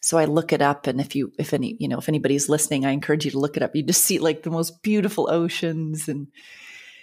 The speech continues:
valleys and rolling hills. And I was like, "Oh, I wanna go there." And so, uh, we came to Sardinia actually two years ago for the first time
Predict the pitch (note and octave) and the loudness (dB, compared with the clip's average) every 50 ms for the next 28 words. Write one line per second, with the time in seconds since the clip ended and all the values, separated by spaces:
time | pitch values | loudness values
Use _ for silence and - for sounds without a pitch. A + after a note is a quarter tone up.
0 | - _ _ - E3+ E3 F3+ F3+ E3+ E3+ E3 F3 F3 F3 E3 E3 E3+ D#3+ D#3 E3 | -20 _ _ -8 0 2 4 4 4 4 4 2 2 0 0 -2 -2 0 0 0
1 | E3 E3 D#3+ E3 E3 F3 D#3 C#3 D#3 E3+ - - E3 D#3+ F#3 F3 - - G#3 G#3 | 0 0 -2 -4 -4 -4 -2 -2 -2 -4 -6 -6 -6 -6 -6 -6 -4 -4 -4 -4
2 | G#3 - - A3+ B3 B3 A#3+ A#3+ A#3 A3+ A#3 A3 A3 A3 A3 G3 F#3+ F#3 F3 F3 | -4 -4 0 2 2 4 4 4 4 4 2 2 2 2 2 2 0 -2 -4 -6
3 | - - - - - - B3 B3+ B3 B3 B3 B3 A3 B3 B3 B3+ A#3+ A#3 A#3 A#3+ | -12 -18 -20 -20 -8 -2 0 2 2 4 4 4 2 2 2 2 2 4 4 4
4 | G#3 A#3 G#3+ G#3 G#3 G3+ G#3+ G3 G3+ G#3 - - - - - - - - - - | 4 4 4 4 4 4 2 2 0 -4 -6 -8 -8 -8 -10 -10 -14 -14 -16 -18
5 | - - - G#3+ G#3 G3+ G#3 G3 - - - G3+ G3 G3+ G3 G3 F#3+ - - - | -14 -2 0 2 4 4 2 2 0 0 2 4 4 4 4 4 2 0 0 -2
6 | F#3 F#3 F3+ F3 E3+ E3 F3 F#3 G#3 G#3 G#3+ - - - G3+ G3 A3 B3+ C4+ A#3 | -2 0 0 0 -2 -2 -2 -2 -2 -2 -2 -4 -6 -2 0 2 4 4 4 4
7 | F3+ D#3+ D#3+ E3+ F3 F#3+ G3 F#3+ _ _ _ _ _ _ _ _ _ _ _ _ | 2 2 0 0 0 0 -2 -4 _ _ _ _ _ _ _ _ _ _ _ _
8 | _ _ _ _ - - - - - - E3 - - E3+ E3 E3+ F#3+ F#3+ G#3 G#3+ | _ _ _ _ -10 -10 -6 -6 -4 -2 -2 0 0 0 2 2 2 4 4 4
9 | G3+ F3 - - F3 E3+ - - - F3+ F#3 F3+ E3+ E3 E3 - - _ _ _ | 4 2 2 0 -2 -2 0 -2 0 2 2 2 2 0 -4 -8 -14 _ _ _
10 | _ _ _ _ _ - - _ - - - A3+ A3 G#3+ G3 F#3 F3 E3+ E3 F3+ | _ _ _ _ _ -20 -8 _ 0 2 2 4 4 4 4 4 4 4 2 2
11 | D#3+ E3+ E3 D#3+ - E3 D#3 D3+ - - E3 D#3+ - - - F3 D#3+ D#3 D#3 E3 | 2 2 0 2 0 -2 -4 -4 -2 -2 -2 -2 -2 -2 -2 -2 -2 0 0 0
12 | D#3+ D3+ D3+ | -2 -4 -6